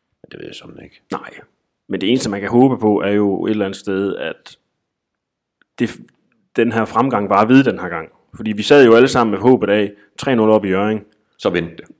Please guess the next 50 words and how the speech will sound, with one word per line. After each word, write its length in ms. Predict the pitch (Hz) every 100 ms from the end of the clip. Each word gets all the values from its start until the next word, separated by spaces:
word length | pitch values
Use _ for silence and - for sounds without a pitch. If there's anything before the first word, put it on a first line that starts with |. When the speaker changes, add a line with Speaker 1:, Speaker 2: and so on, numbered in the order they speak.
| -
Speaker 2:
Nu 80 | 117
vender 220 | 110 110
det. 60 | 76
Speaker 1:
Eller 120 | 60
hvad 100 | 58
skal 100 | -
man 60 | 65
sige, 140 | 64
venter, 220 | 71 73
eller 260 | 65 69 -
nu 60 | 92
kommer 160 | 87
de 60 | 71
i 40 |
gang. 140 | 64 107
Speaker 2:
Nu 60 |
vender 180 | 127 139
det 60 | 113
igen 220 | 117 143
i 40 |
Hjørring, 260 | 123 113 127
ligesom 180 | 117 117
det 100 | 104
gjorde 200 | 117 113
dengang 280 | 110 110 110
under 340 | 107 92 87
Somani, 500 | - 98 107 120 110 -
hvor 220 | - 101
Speaker 1:
Ja. 120 | 87 90
Speaker 2:
man 140 | 95
tog 140 | 104
derop 340 | 107 98 98 - -
efter 200 | 98 95
en 60 |
meget 200 | 95 104
vanskelig 260 | 101 101 -
periode. 320 | 95 92 98 _ -
Speaker 1:
Ja, 100 | 78
vinder 200 | 82 76
to 220 | 76 80
et. 180 | 82 - -
Speaker 2:
Ja. 120 | 98 90 _ _ 85
Speaker 1:
Ja. 80 | 80 - _ -
Speaker 2:
Øh, 480 | 101 95 92 92 95
det 100 | 135
gjorde 220 | 147 147
det 160 | 127 104 - -
ikke. 280 | 147 175 180 - _ _ _ -
Speaker 1:
Nej, 100 | 95
det, 160 | 113